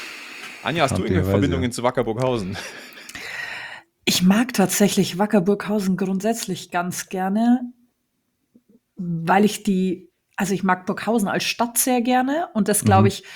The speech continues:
Speaker 3: bringe ich sehr mit dem Fußballclub in Verbindung.
Speaker 2: Ja.
Speaker 3: Und tatsächlich sind die uns ja nicht nur als Löwen über den Weg gelaufen, sondern ich hatte Burghausen auch immer mal wieder in meiner Volleyballkarriere in den unteren Ligen irgendwie mal mit drin.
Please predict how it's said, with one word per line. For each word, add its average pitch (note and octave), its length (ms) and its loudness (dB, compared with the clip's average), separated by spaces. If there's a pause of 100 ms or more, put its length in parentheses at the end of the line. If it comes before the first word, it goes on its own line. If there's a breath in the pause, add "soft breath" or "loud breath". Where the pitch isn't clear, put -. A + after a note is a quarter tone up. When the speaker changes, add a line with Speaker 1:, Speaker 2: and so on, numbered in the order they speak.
(260 loud breath)
Speaker 3:
bringe G#3 220 4
ich - 140 0
sehr A#3 280 4
mit A#3+ 160 2
dem G#3 140 4
Fußballclub B3 680 -4
in A#3+ 120 4
Verbindung. B3+ 680 4 (580 loud breath)
Speaker 2:
Ja. G#2 140 4
Speaker 3:
Und A3 180 6
tatsächlich A3+ 640 2
sind A#3+ 200 4
die A3+ 100 4
uns G#3+ 140 2
ja G#3 100 2
nicht G#3+ 180 2
nur G#3 80 4
als F#3+ 180 0
Löwen B3 280 2
über A#3 140 4
den A3+ 140 4
Weg A3+ 80 -2
gelaufen, A3 320 2
sondern G3 240 0 (300 loud breath)
ich - 140 0
hatte A3 160 2
Burghausen G#3 580 -2 (140)
auch B3+ 260 2 (100)
immer G#3+ 280 6
mal F3+ 260 2
wieder F3 220 2
in D#3+ 80 0
meiner E3+ 260 2
Volleyballkarriere E3+ 1040 4
in F3+ 80 4
den E3+ 160 0
unteren E3+ 420 4
Ligen F3 320 4
irgendwie E3+ 300 2
mal E3+ 180 4
mit E3+ 180 -2
drin. G#3 240 4